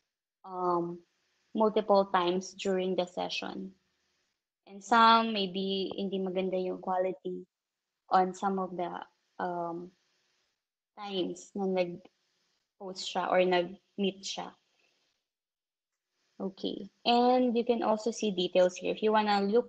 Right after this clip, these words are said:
at the details of all of them, so you can see joining time, duration, sino yung mga maagang umalis,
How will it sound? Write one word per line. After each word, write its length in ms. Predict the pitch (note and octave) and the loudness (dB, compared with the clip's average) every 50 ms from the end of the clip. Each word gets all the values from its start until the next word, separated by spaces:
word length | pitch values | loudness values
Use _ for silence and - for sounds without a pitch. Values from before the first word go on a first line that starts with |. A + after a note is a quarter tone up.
| - | 2
at 160 | - G3 - - - | 2 2 2 0 -4
the 80 | - F#3 F3 | -4 -4 -2
details 560 | - G#3+ A3+ - - A#3+ A3+ A3 A#3+ - - _ _ _ _ _ | -2 -4 -2 0 2 4 4 4 4 0 -4 _ _ _ _ _
of 160 | - G3 G3 - - | -4 -4 -4 -2 2
all 320 | G3 G3+ G#3 G#3 A#3 A#3+ B3 | 4 6 6 6 4 2 -2
of 80 | B3 - - | -4 -6 -8
them, 320 | F3+ F#3+ G3 A3+ C#4 F#4 G4 _ _ _ _ _ _ | -6 -6 -4 -4 -6 -8 -8 _ _ _ _ _ _
so 120 | - G3 G3 | -4 -4 -4
you 80 | G3 | -4
can 160 | G3 G3 G3 - | -4 -6 -6 -6
see 160 | G#3 G3 F3 | -8 -6 -6
joining 400 | G3 F#3+ F#3+ G3 G#3+ A#3 A#3+ A#3 | -4 -4 -2 -2 -2 -4 -6 -6
time, 400 | - E3+ F3+ G3+ B3+ D#4 D4+ - _ _ _ _ _ _ _ - | -6 -6 -4 -4 -4 -4 -6 -8 _ _ _ _ _ _ _ -12
duration, 800 | F#3+ F#3+ F#3+ F3+ F3+ F3+ F#3 F#3+ - - G#3+ A3 A#3+ B3+ C#4+ D4 - _ _ _ _ _ _ _ _ _ _ - - | -8 -6 -2 0 0 0 0 -2 -4 -4 -4 -4 -4 -4 -6 -8 -12 _ _ _ _ _ _ _ _ _ _ -4 0
sino 160 | A#3 G#3+ G#3+ | 0 0 2
yung 240 | G#3 G#3 G#3 G#3 G#3 | 0 0 0 0 0
mga 280 | G#3 G3 G3 F#3+ F#3+ F#3 F3+ F3+ F3+ F3+ F3+ F#3 F#3+ F#3+ _ _ _ _ _ _ _ _ _ _ _ _ - G#3 | 0 0 0 0 0 0 0 0 -2 -2 -4 -6 -10 -12 _ _ _ _ _ _ _ _ _ _ _ _ -2 0
maagang 560 | G3+ G3 G3 G3 G3 F#3 G3+ G3+ G3+ G3+ - - | 4 6 6 6 6 4 0 -2 -2 -4 -8 -6
umalis, 720 | G3 G3 F#3+ F#3 F#3 G3+ C4 D4+ - - - - - | -4 -2 0 0 0 0 -2 -4 -8 -14 -20 -20 -20